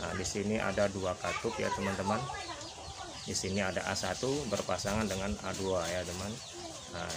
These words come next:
ini ada B satu berpasangan dengan B dua. Apa fungsi dari,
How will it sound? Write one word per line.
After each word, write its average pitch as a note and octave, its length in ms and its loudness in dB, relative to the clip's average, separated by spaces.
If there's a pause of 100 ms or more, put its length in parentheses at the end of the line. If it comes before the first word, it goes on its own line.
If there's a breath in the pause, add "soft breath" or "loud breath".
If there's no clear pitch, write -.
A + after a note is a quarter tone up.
ini G2 120 2
ada F#2 360 2
B F2+ 80 -2
satu F#2 320 -2
berpasangan G2 560 -2
dengan F#2+ 240 -2 (560)
B F#2 120 -2
dua. E2+ 240 -2 (640)
Apa B2 200 6
fungsi A#2+ 240 2
dari, G#2 480 4